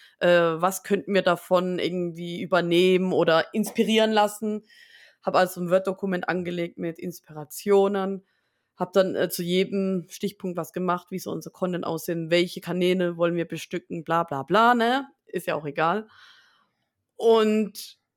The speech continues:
ja, hab auch geguckt, dass ich, ja, dass wir in regelmäßigen Pausen hat auch nicht ganz so hingehauen. Ich wollte eigentlich nach dieser Pomodore, äh, Methode arbeiten, dass man so fünfundzwanzig Minuten arbeitet und fünf Minuten dann Pause macht.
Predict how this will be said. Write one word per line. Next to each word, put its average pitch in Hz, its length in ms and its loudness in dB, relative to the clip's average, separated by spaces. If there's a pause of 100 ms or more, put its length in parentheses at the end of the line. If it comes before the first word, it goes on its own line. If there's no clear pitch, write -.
(680)
ja, 180 460 2
hab 185 140 -2
auch 208 220 2
geguckt, - 800 -2
dass 180 200 2
ich, 185 420 -6 (1300)
ja, 151 220 -12
dass 170 140 -12
wir 185 60 0
in 180 80 0
regelmäßigen 175 580 -2
Pausen 170 340 -2
hat 202 160 -2
auch 185 220 2
nicht 233 160 -2
ganz 208 220 0
so 214 40 -2
hingehauen. 202 460 0
Ich 190 140 -10
wollte 180 180 0
eigentlich 180 180 0
nach 180 140 -8
dieser 165 260 -4
Pomodore, 202 1200 0
äh, - 20 0
Methode 196 560 0
arbeiten, 190 640 2
dass 175 160 -4
man 170 100 -4
so 165 60 -8
fünfundzwanzig 190 580 -2
Minuten 185 520 -4
arbeitet 262 640 2 (600)
und 190 160 -2
fünf 240 260 0
Minuten 214 220 4
dann 202 120 2
Pause 160 360 0
macht. 151 280 -12